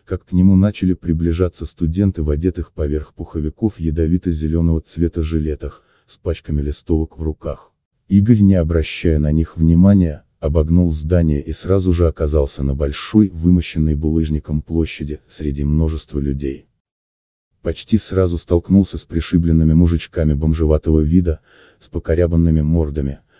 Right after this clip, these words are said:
Они, разбившись на кучки, по два-три человека задорно пили водку из чекушек. Недалеко от них стояли пенсионерки с угрюмо затертыми лицами, в видавших виды обдерганных пальто,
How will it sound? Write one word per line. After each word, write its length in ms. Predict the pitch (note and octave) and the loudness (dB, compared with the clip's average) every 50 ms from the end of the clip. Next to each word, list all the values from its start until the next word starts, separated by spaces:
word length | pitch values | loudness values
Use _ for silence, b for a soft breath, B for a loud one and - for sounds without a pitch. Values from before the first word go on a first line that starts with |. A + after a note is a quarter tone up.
| b b - | b b -2
Они, 200 | D2 D#2+ F2 F2 | 2 2 4 4
разбившись 600 | F2 E2 D#2 D2+ E2 F2+ - - - F2 - - | 2 0 0 0 -2 -2 -2 -2 -6 -8 -4 -2
на 120 | E2 D#2+ | -4 -4
кучки, 360 | - - - - - - - | -2 -2 -2 -2 -2 -6 -10
по 180 | D#2+ - - D#2 | -10 -6 -4 -4
два-три 480 | D2 D#2 D#2 F2 F2+ - - F2+ E2 | -2 2 2 2 0 2 0 -2 -2
человека 480 | - - E2+ D#2+ D#2+ D#2+ E2+ E2+ - F2 | -2 -2 0 0 2 2 2 0 0 -2
задорно 540 | D#2 D#2+ D#2+ D#2+ E2 F#2+ G#2 G2 F#2+ F#2 E2+ | 0 0 0 2 2 2 2 4 2 0 0
пили 340 | - _ - F2+ F2 F2+ F2 | -2 _ 0 2 2 2 0
водку 460 | D#2 D2+ D#2+ D#2+ D2+ - _ - D2 | -2 -2 -4 -6 -6 -6 _ -6 -6
из 80 | C#2 | -6
чекушек. 720 | - - - D#2 - _ - D2 - - - - _ _ _ _ _ _ _ _ _ | -6 -10 -14 -14 -14 _ -14 -14 -14 -16 -20 -20 _ _ _ _ _ _ _ _ _
Недалеко 560 | - E2+ F#2 E2+ E2+ F2 F#2+ G2 - - A#2+ | 0 0 0 2 2 2 2 0 2 2 2
от 180 | A2+ G2+ - - | 2 2 0 2
них 200 | F#2+ F#2+ G#2+ G#2 | 4 6 6 4
стояли 400 | - - - E2+ E2 E2+ F2 E2+ | 2 -4 -2 0 2 2 2 0
пенсионерки 720 | D#2+ - - D#2+ D2+ - - E2 D#2 D#2+ F2 F2+ F2+ - - | -2 -4 -6 -6 -6 -4 -4 -2 0 0 0 -2 -2 -6 -12
с 140 | E2+ - - | -10 -6 -4
угрюмо 360 | D#2 E2 F2 F#2+ G2 G2 F#2 | -4 0 2 4 4 4 4
затертыми 600 | E2 E2 D#2+ - - E2+ D#2+ - - D#2+ D#2+ D#2+ | 2 -2 -4 -2 -4 -6 -6 -4 -2 -2 -2 0
лицами, 500 | D#2 E2 D#2 - - C#2+ C2+ C2+ C#2 - b b b b b b | -2 -4 -6 -6 -8 -10 -8 -8 -10 -12 b b b b b b
в 80 | - | -10
видавших 580 | C#2+ C#2+ D#2 D#2 E2+ E2 - - - G2+ - - | -4 -4 -2 0 0 -2 -2 -4 -8 -10 -8 -6
виды 300 | E2+ E2+ G2+ G#2+ F#2+ G2 | 2 2 2 2 2 -2
обдерганных 800 | - - E2 D2+ D2 D#2+ F2 E2 E2 E2 E2+ E2 E2 D#2+ - _ | -4 -4 -4 -4 -4 -2 -2 -2 -2 0 0 0 0 -2 -4 _
пальто, 520 | - E2 D#2+ D#2+ - - D#2+ D2 C#2+ | -8 -8 -8 -8 -8 -10 -10 -10 -10